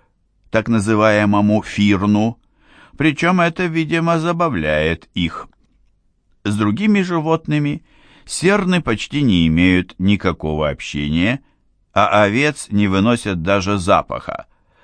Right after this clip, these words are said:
Напротив, к рогатому скоту и оленям относятся дружелюбно. Летом серна мечет два-три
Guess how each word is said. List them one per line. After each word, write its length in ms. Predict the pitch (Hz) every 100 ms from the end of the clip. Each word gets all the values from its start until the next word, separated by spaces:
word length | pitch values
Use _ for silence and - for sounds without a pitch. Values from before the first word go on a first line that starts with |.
| - - -
Напротив, 640 | 107 185 156 147 - 147 -
к 100 | 135
рогатому 600 | 139 110 120 131 135 139
скоту 480 | - 127 123 135
и 100 | 104
оленям 600 | 82 78 76 78 92 113
относятся 760 | 107 90 87 87 101 90 107 101
дружелюбно. 920 | 85 101 113 107 73 73 67 80 87 _ _ _ _ _ _ - -
Летом 480 | 87 127 208 208 180
серна 580 | - 135 151 160 151 135
мечет 800 | 95 107 104 98 95 87 - - _ _ _ _ _ _ -
два-три 1120 | 92 104 113 107 87 - 85 85 87 107